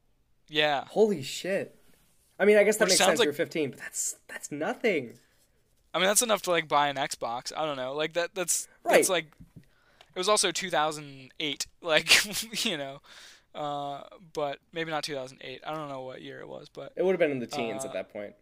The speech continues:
Speaker 1: it is not that much money. But also, you got out of your parents' house for the whole summer. You're essentially, they're essentially paying you to come to camp.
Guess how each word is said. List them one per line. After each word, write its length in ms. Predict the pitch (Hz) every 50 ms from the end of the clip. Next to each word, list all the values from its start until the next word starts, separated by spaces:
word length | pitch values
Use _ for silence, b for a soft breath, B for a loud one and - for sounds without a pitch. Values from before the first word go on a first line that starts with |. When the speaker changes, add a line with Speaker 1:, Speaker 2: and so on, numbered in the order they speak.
| _ _ _ _ _ -
Speaker 1:
it 140 | - 185 175
is 100 | 180 170
not 220 | 180 175 160 160 -
that 140 | 156 147 147
much 160 | 147 139 -
money. 320 | 147 143 139 131 120 - _ _ _ _ -
But 100 | 170 165
also, 520 | 165 170 160 - 185 160 156 156 151 - _ _ _ _ _ -
you 400 | 156 151 151 160 160 160 156 147 -
got 180 | - 147 147 -
out 140 | 151 151 147
of 80 | 147 147
your 60 | 143
parents' 320 | - - 151 147 143 -
house 360 | - 143 139 143 143 - - -
for 200 | - - 151 143 139
the 80 | 135
whole 180 | - 139 131 131
summer. 460 | - - 135 127 131 131 127 131 - _ _ _ _ _ _ _ _ _ _ _ _ _ _ _ _ _ _ _ _ _ _ _ _ _ _
You're 120 | - 170
essentially, 300 | 185 190 240 208 190 208
they're 140 | 185 180 180
essentially 320 | 180 - 233 202 170 165 151
paying 280 | - 180 165 156 151
you 200 | 147 151 151 147
to 100 | 139 143
come 240 | - - 139 135 131
to 60 | 131
camp. 300 | - - 131 131 123 -